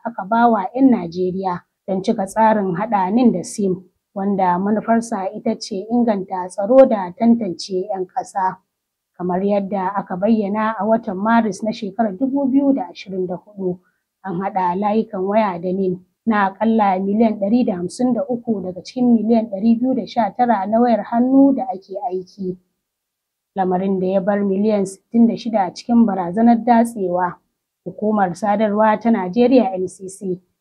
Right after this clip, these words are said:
ta riga ta datse wasu layukan wayar da ba a tantance ba tun a watan Yuli, wanda hakan ya haifar da mummunar wahala a tsakanin 'yan ƙasa. Manufar haɗa nin da sim,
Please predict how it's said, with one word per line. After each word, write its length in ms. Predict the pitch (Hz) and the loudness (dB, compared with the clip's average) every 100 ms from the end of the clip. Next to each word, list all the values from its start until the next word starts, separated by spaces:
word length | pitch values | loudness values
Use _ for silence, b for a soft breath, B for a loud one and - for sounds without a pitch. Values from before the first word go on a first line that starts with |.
| _ | _
ta 140 | 214 190 | 0 2
riga 360 | 180 196 202 196 | 2 2 2 0
ta 160 | 208 202 | -4 -2
datse 340 | 214 214 214 | -2 -4 -8
wasu 300 | 196 208 226 | -6 -6 -2
layukan 400 | 226 220 233 196 | 2 2 0 -4
wayar 240 | 202 233 190 | -2 -2 -2
da 120 | 185 | -6
ba 100 | 180 185 175 | -8 -6 -8
a 40 | 170 | -6
tantance 640 | 233 240 226 196 - 240 240 | -2 -2 -2 -8 -4 0 4
ba 300 | 240 233 233 _ _ _ | 4 2 -2 _ _ _
tun 120 | 202 214 | -10 -6
a 220 | 180 185 | -2 0
watan 400 | 240 240 196 196 | 0 0 -4 -2
Yuli, 460 | 196 190 185 175 - _ | -2 -2 -4 -6 -10 _
wanda 320 | 196 196 185 175 | -10 -6 -4 -4
hakan 400 | 190 190 185 196 | -4 -6 -6 -4
ya 80 | 208 | -2
haifar 280 | 208 233 220 | -2 -2 -2
da 200 | 202 180 | -2 -4
mummunar 540 | 180 185 220 226 233 | -6 -6 -2 4 4
wahala 400 | 226 233 226 202 | 2 0 -2 -2
a 20 | 185 | -6
tsakanin 560 | - - 190 180 185 196 | -14 -16 -10 -4 -4 -4
'yan 160 | 185 - | -8 -8
ƙasa. 460 | 180 - 196 185 - _ _ _ _ _ - | -14 -6 -4 -4 -10 _ _ _ _ _ 0
Manufar 400 | 226 214 - 220 | 2 4 4 2
haɗa 280 | 226 262 214 | 2 0 0
nin 200 | 208 190 | 0 0
da 100 | 170 | -4
sim, 420 | - 196 185 185 | -6 -4 -4 -4